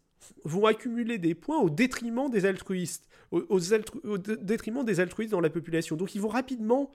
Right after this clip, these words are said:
faire disparaître les altruistes tan-, d-, dans leur population. Tandis qu'un groupe, euh, qui a été formé au hasard de vingt individus, euh, altruistes, ben, ils vont accumuler des points. Euh,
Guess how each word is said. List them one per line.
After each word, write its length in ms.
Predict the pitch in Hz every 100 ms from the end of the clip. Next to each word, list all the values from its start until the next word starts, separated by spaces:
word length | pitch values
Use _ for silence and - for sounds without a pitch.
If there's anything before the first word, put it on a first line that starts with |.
| _ -
faire 240 | - 190
disparaître 720 | 156 220 - 202 185 175 - 139
les 160 | 131
altruistes 600 | 139 135 135 131 - - _ - - - -
tan-, 220 | 226 -
d-, 320 | 220 180 180 -
dans 140 | 143 147
leur 160 | 139
population. 480 | - 131 139 131 135
Tandis 400 | 127 226 247 262
qu'un 340 | - - 180 180
groupe, 420 | 156 214 214 147 - - - -
euh, 220 | - - -
qui 100 | -
a 40 |
été 160 | 123 127
formé 260 | 151 143 147
au 80 |
hasard 440 | 147 139 151 143 120
de 120 | 127
vingt 440 | 135 135 208 208
individus, 680 | 160 135 135 135 127 139 131
euh, 220 | 120 110 120
altruistes, 580 | 165 147 - 190 285 - - - -
ben, 80 | 185
ils 80 |
vont 80 | 190
accumuler 380 | 214 220 220 247
des 140 | 240
points. 300 | 240 180 147 - _ - - - -
Euh, 360 | 175 151 143